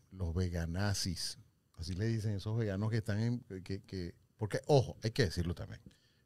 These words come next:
Hay veganos, yo tengo panas veganos que me, uno se entera que son veganos porque los invitas a una parrilla y te dicen, eh, "Pana, pero es que yo soy vegano, te voy a acompañar un ratico y tal".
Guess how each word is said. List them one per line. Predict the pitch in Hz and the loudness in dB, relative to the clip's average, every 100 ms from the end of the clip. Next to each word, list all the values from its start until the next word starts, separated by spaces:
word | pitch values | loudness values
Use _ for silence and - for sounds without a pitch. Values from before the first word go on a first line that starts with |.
| - | -6
Hay | 92 | 0
veganos, | 107 127 135 143 - | 4 6 6 6 2
yo | 117 | 2
tengo | 139 156 | 4 6
panas | 127 151 151 | 6 6 8
veganos | 120 139 156 139 | 8 8 8 4
que | 123 113 - _ _ _ _ _ _ _ _ _ _ _ _ _ _ 123 | 4 2 0 _ _ _ _ _ _ _ _ _ _ _ _ _ _ -2
me, | 127 127 131 | 6 6 6
uno | 139 139 156 | 4 6 8
se | 147 | 8
entera | 113 143 160 | 8 8 8
que | 151 | 6
son | 127 139 | 4 4
veganos | 151 156 170 | 6 4 4
porque | 147 120 117 | 0 2 4
los | 110 113 | 4 4
invitas | 104 117 156 | 4 6 8
a | 151 131 | 8 8
una | 110 127 147 | 8 6 6
parrilla | 113 135 170 180 180 - _ _ _ _ _ _ _ _ _ _ - | 6 6 6 2 -2 -8 _ _ _ _ _ _ _ _ _ _ -4
y | 113 | 2
te | 117 | 6
dicen, | 110 107 131 127 127 _ _ _ _ _ _ _ _ _ _ - - - | 6 6 6 4 0 _ _ _ _ _ _ _ _ _ _ -14 -6 2
eh, | 117 113 110 107 101 | 6 8 8 6 6
"Pana, | 143 151 127 | 6 8 6
pero | 117 | 4
es | |
que | 113 | 4
yo | 139 | 4
soy | 151 | 6
vegano, | 156 147 139 123 98 95 85 85 - | 8 10 10 10 6 0 -4 -14 -10
te | 104 | 0
voy | 101 | 2
a | |
acompañar | 139 131 113 | 2 2 4
un | 117 | 6
ratico | 135 139 170 139 | 4 6 4 2
y | 113 | 4
tal". | 165 156 135 | 4 4 0